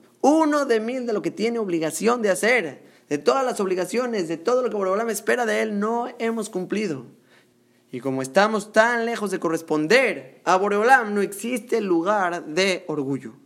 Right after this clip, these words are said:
Ahora vamos con el segundo punto de la humildad. La humildad, dice el Gamal en Masejet Sotá, Daf Hey Amud Aleph, según una de las opiniones ahí, que así aparentemente los Rishonim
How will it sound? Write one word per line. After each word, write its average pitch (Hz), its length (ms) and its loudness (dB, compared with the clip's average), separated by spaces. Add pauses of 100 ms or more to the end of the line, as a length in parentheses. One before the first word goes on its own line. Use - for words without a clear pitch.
(1400)
Ahora 147 180 2
vamos 247 260 2
con 233 120 2
el 214 120 0
segundo 233 420 2
punto 262 380 2
de 233 100 4
la 226 140 0
humildad. 151 400 -4 (520)
La 131 100 -2
humildad, 214 640 4 (200)
dice 214 200 0
el 214 80 0
Gamal 202 160 0
en 214 60 -4
Masejet 196 300 -6
Sotá, 240 720 2
Daf 147 160 -4
Hey 247 300 6
Amud 180 240 -2
Aleph, 247 360 4 (260)
según 170 720 2
una 233 220 6
de 208 60 2
las 180 160 0
opiniones 175 460 0
ahí, 190 560 0
que 143 80 0
así 160 180 2
aparentemente 208 540 0
los 180 160 -2
Rishonim 185 640 0